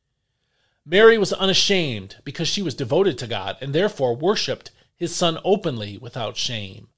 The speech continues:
These men who were leaders feared God, but they feared social ostracism more. Most, if not all of us, go through at least a phase in our life where we might want to hide our faith in Christ because we fear people.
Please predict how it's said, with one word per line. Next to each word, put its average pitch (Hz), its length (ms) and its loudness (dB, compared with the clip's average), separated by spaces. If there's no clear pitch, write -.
These 208 260 0
men 180 200 4
who 165 160 0
were 143 120 2
leaders 139 460 -4
feared 302 300 0
God, 123 420 -4
but 117 120 -12
they 117 120 -4
feared 190 420 2
social - 640 0
ostracism 113 800 -4
more. 98 580 -10
Most, 226 420 0
if 233 160 -2
not 190 200 4
all 156 180 8
of 107 100 0
us, - 320 -4
go 277 160 6
through 233 220 4
at 185 80 2
least 220 260 -2
a 156 80 -2
phase 240 440 4
in 135 80 -2
our 117 140 0
life 107 360 -2
where 190 140 4
we 202 140 4
might 240 240 4
want 196 180 2
to 180 80 0
hide 208 380 4
our 151 140 0
faith 139 300 -2
in 151 80 -4
Christ - 560 -2
because 143 280 -4
we 120 100 -4
fear 113 260 -6
people. - 560 -12